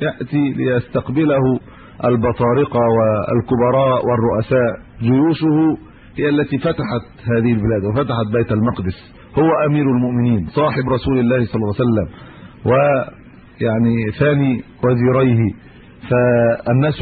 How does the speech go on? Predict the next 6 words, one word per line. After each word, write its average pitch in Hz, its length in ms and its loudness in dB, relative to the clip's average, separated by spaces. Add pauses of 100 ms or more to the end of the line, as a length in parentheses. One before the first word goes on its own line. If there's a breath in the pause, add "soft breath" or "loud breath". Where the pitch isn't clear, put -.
كلهم 143 240 -2
مستشرفون 127 920 -2 (1080 loud breath)
ليروا 139 720 2
عمر 135 200 0
بن 113 140 -2
الخطاب. 98 440 -4